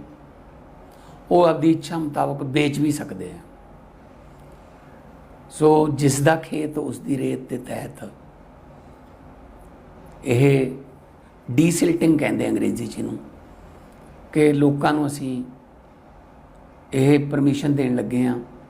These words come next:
ਕਿ ਤੁਸੀਂ ਮਿੱਟੀ ਚੱਕ ਲਓ ਆਪਦੇ, ਆਪਦੇ ਖੇਤ 'ਚੋਂ, ਤੇ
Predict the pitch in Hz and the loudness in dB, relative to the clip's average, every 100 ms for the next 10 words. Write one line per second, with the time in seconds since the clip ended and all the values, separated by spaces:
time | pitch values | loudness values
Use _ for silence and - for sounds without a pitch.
0 | - - - - - - - - 139 135 | -20 -20 -20 -20 -20 -20 -18 -2 2 2
1 | 131 - - - - - - - - 147 | 2 -4 -18 -20 -20 -20 -20 -18 -4 2
2 | 143 143 143 139 139 - 117 123 123 123 | 4 4 4 0 -2 -2 -2 -2 -2 -2
3 | 127 131 120 123 113 107 - 127 - - | -2 -2 -2 -4 -4 -6 -8 -10 -10 -12
4 | - - - - - - - - - - | -20 -20 -20 -20 -20 -20 -20 -20 -20 -20
5 | - - 135 131 127 | -12 -2 2 2 0